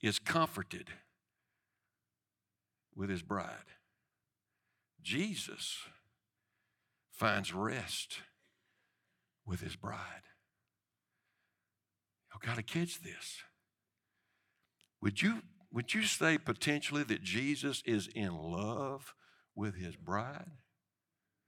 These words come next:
And that he wants to spend all of his time with his bride? Amen.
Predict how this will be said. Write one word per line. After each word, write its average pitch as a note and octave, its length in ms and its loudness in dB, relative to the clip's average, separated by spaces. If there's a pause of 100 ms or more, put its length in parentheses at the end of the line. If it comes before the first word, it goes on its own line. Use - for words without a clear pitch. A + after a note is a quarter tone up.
(1040)
And A2+ 200 2
that B2+ 180 6
he E3 140 6
wants E3 300 8
to B2 80 0
spend C3 400 2 (100)
all D3+ 720 12
of A#2 180 4
his A#2 300 2
time C3+ 760 2
with A#2 200 4
his F#2+ 220 0
bride? C#3+ 640 -6 (4000)
Amen. G#2 300 -4